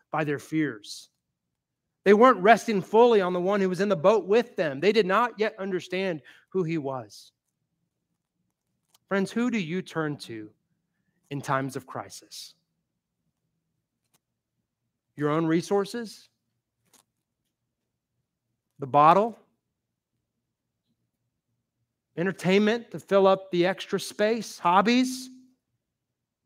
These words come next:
Friends, times of intense crisis in our life often function like God's x-ray machine into the resources, recesses of our hearts. God uses these times like,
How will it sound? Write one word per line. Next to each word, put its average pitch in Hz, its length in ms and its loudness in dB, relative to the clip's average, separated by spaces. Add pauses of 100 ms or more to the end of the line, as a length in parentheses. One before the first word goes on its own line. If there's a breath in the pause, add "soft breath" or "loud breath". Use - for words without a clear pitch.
(800)
Friends, 170 200 -6
times 190 320 4
of 175 100 2
intense 165 360 -2
crisis 165 500 -4
in 165 80 -4
our 151 120 0
life 143 500 -2
often 156 360 -2
function 160 460 -4
like 147 240 -4
God's 147 480 -2
x-ray 151 460 -6
machine 123 600 -10 (380 soft breath)
into 165 220 -2
the 147 100 2
resources, 151 680 -2 (140)
recesses 165 640 2
of 139 140 -2
our 139 120 0
hearts. 147 600 -8 (920)
God 175 260 10
uses 170 340 2
these 165 180 2
times 180 440 4
like, 160 180 6